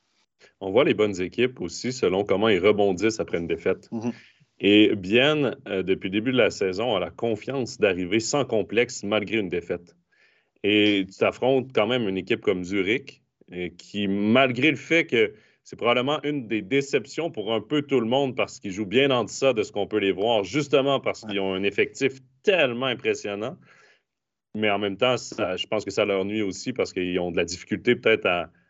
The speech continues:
Speaker 1: à faire plaisir à tout le monde et à trouver cette espèce de synergie. Mais, euh, t'affrontes Zurich à Zurich et tu réussis quand même à commencer le match en marquant le premier but, à jouer avec beaucoup de, de, de confiance, sans complexe.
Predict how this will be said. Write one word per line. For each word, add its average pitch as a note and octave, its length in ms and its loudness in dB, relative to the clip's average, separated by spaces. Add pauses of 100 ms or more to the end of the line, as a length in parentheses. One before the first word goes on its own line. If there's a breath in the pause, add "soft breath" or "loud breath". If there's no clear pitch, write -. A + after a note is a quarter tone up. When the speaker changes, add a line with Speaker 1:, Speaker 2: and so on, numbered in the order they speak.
(180)
Speaker 1:
à F2 120 -6
faire A2 220 2
plaisir A2+ 300 2
à G#2+ 60 2
tout A2 100 -4
le A2+ 60 -4
monde B2+ 180 -2
et G#2 60 2
à F#2 80 0
trouver A#2 600 -4
cette - 120 -2
espèce A#2 320 -2
de F2+ 100 -4
synergie. A2 840 -6 (600 soft breath)
Mais, A#2 600 4
euh, G2+ 340 0
t'affrontes A2 480 -2
Zurich A2 480 -2
à B2+ 180 2
Zurich A2+ 520 -2
et G2 100 -6
tu - 200 -12
réussis G2+ 460 -4
quand A2 200 0
même A2+ 240 -2
à E2+ 300 -4 (580)
commencer A2+ 440 2
le G#2+ 60 -2
match B2+ 220 0
en F2+ 80 -4
marquant C3+ 340 0
le A#2+ 60 -2
premier G#2+ 280 -2
but, G#2 220 -6 (400 soft breath)
à F#2+ 120 -2
jouer A2+ 180 4
avec G2 300 0
beaucoup C3 520 0
de, G2+ 320 4
de, F#2+ 180 2
de F2+ 120 -2
confiance, A#2 800 -4
sans C#3 280 -2
complexe. A2 600 0